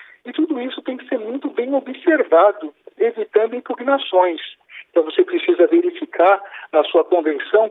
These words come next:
qual que é o prazo mínimo de convenção. Tem condomínios que o prazo mínimo é cinco dias,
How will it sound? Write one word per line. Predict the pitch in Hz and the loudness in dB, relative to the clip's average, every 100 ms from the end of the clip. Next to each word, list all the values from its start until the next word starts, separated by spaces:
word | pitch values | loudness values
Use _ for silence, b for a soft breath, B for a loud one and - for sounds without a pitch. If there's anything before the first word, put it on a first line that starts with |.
| - | 2
qual | 277 | 0
que | 294 294 | 2 0
é | |
o | |
prazo | 285 285 269 - | 2 0 0 -4
mínimo | 294 220 254 247 190 | -10 -10 -8 -4 -4
de | 349 | 0
convenção. | 180 160 156 185 160 139 _ B B B | -2 0 0 2 2 0 _ B B B
Tem | 175 | -6
condomínios | 156 180 170 165 170 | 0 2 2 2 -4
que | - | -6
o | - | 0
prazo | 156 151 151 | 2 2 0
mínimo | 156 147 | -4 -4
é | 139 | -4
cinco | - 139 - | -6 -16 -16
dias, | 127 160 208 208 - | -10 -4 4 4 4